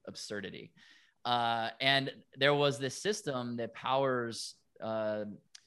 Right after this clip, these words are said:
a wide range of automobiles. Nissan was using the system at the time, Mazda, Ford, basically most of the major, uh, car makers. And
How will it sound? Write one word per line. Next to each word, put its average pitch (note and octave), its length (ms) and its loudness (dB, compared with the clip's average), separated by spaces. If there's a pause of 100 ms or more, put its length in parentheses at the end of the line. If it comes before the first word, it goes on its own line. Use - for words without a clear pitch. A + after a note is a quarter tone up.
(140)
a A#2+ 60 -4
wide C#3+ 480 2
range B2+ 400 -2
of A2+ 160 -8
automobiles. A2+ 760 -2
Nissan B2 460 -4
was A#2 140 -8
using A#2+ 240 -6
the A2+ 60 -8
system A#2+ 440 -8
at A2+ 80 -12
the A#2 60 -10
time, A2+ 360 -4
Mazda, A2+ 440 0 (100)
Ford, A2 520 -4 (360)
basically G3 320 -4
most C3+ 260 -4
of C3+ 40 -8
the B2 60 -6
major, A2+ 720 -6
uh, G2+ 100 -10
car A#2+ 180 -4
makers. A2+ 420 -8 (440)
And C3+ 500 -2